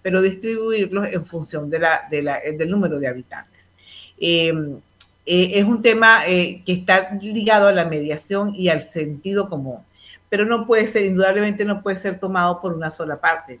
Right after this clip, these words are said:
Ah, tienen que escucharse ambas partes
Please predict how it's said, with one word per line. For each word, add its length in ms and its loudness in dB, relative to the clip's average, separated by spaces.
Ah, 220 -6
tienen 280 -6
que 80 -4
escucharse 600 -2
ambas 380 -4
partes 460 0